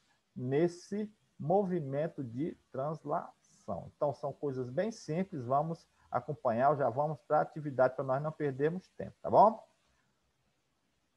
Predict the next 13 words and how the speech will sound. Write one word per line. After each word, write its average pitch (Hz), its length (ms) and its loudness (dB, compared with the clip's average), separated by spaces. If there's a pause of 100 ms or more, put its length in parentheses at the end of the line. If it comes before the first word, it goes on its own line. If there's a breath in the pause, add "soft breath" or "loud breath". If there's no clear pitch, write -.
(140)
Questão 233 480 10
um. 147 180 2
Durante 254 360 6
o - 20 2
pôr 247 220 10
do 240 100 0
sol, 104 600 8 (440)
esse 196 360 4
astro 139 340 6
parece 131 320 4
baixar 139 460 2
no 147 80 -4
horizonte, 110 760 -2